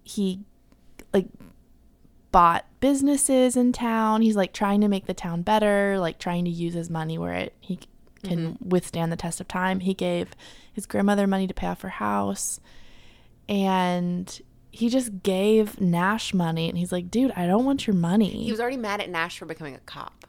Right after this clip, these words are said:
Speaker 1: That's right. That's right. Okay, he was mad at Nash 'cause Nash was a cop. And he's like, "Okay, if I give him this money, he doesn't have to do that anymore."
Speaker 2: Uh-huh.
Speaker 1: And Nash is like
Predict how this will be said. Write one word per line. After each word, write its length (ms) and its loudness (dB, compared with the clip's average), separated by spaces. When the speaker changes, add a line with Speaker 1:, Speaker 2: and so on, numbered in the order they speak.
Speaker 1:
That's 220 4
right. 200 -2
That's 200 2
right. 180 -2
Okay, 220 -4
he 80 4
was 80 4
mad 260 4
at 60 0
Nash 300 0
'cause 120 -8
Nash 300 0
was 140 -4
a 80 -4
cop. 420 -2
And 300 4
he's 140 0
like, 300 -4
"Okay, 420 -2
if 120 -4
I 60 4
give 160 0
him 80 2
this 180 0
money, 220 2
he 140 -2
doesn't 300 0
have 200 -2
to 80 -6
do 160 -6
that 240 -10
anymore." 220 -2
Speaker 2:
Uh-huh. 340 -4
Speaker 1:
And 560 4
Nash 320 0
is 80 -4
like 300 -2